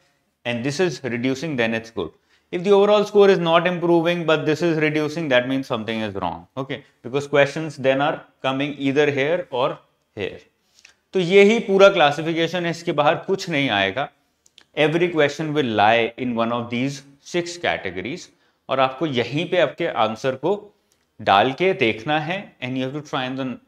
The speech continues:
uh, reduce the number or increase the number। ये आप इंक्रीज करोगे, ये रिड्यूस करोगे, रिड्यूस करोगे, रिड्यूस करोगे, try and pick them out and you have to read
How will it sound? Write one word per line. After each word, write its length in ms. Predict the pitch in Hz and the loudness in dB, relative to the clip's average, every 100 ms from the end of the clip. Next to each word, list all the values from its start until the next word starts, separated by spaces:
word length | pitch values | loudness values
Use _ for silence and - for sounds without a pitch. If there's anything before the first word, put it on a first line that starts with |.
| _ _ | _ _
uh, 140 | 113 104 | -2 0
reduce 300 | 110 127 143 | 0 -2 -4
the 100 | 160 | -4
number 240 | 147 156 190 | -4 -2 0
or 40 | 170 | 0
increase 420 | 117 107 110 104 | -2 -6 -8 -8
the 80 | 92 | -14
number। 240 | - - - _ | -18 -20 -20 _
ये 120 | 139 | -4
आप 140 | 175 175 | -2 0
इंक्रीज 420 | 170 170 190 185 | -2 -2 -2 0
करोगे, 400 | 185 175 170 170 - _ _ _ _ | 0 0 0 -4 -12 _ _ _ _
ये 140 | 143 165 | -2 0
रिड्यूस 360 | 160 156 160 | 2 2 0
करोगे, 340 | - 160 160 156 | 2 2 2 0
रिड्यूस 300 | 143 139 143 | 0 -2 -2
करोगे, 320 | 147 143 147 | 0 0 0
रिड्यूस 320 | 127 117 127 | -2 -4 -6
करोगे, 460 | - 135 135 135 139 139 - _ _ | -4 -2 0 0 -2 -4 -20 _ _
try 140 | - 135 | 2 2
and 100 | 135 | 2
pick 160 | 175 151 | -2 0
them 240 | 160 151 | 0 2
out 240 | 156 - - _ | 0 -4 -14 _
and 200 | 123 120 | -4 -2
you 120 | 131 | 0
have 80 | 127 | -2
to 80 | 139 | -4
read 340 | 113 120 120 | -2 -2 -2